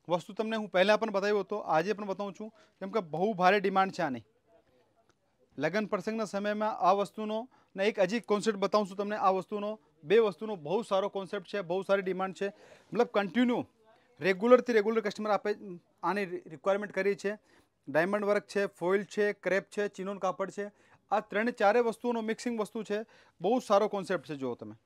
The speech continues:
ફોઇલ સાથે બહુ ભારે ડિમાન્ડથી વસ્તુ માંગે છે આમાં.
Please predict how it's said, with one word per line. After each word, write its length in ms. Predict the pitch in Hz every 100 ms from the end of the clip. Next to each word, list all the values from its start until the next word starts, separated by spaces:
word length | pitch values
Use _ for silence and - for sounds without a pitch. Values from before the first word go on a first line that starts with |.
| _ _ _ _ _ _ _ _
ફોઇલ 220 | 175 196
સાથે 340 | 160 151 117 - _ _ _ _
બહુ 720 | 156 147 147 233 254 262 - _
ભારે 320 | 151 165 214
ડિમાન્ડથી 440 | 214 208 208 214 233
વસ્તુ 220 | 190 226
માંગે 280 | 196 196 202
છે 80 | 208
આમાં. 240 | 202 208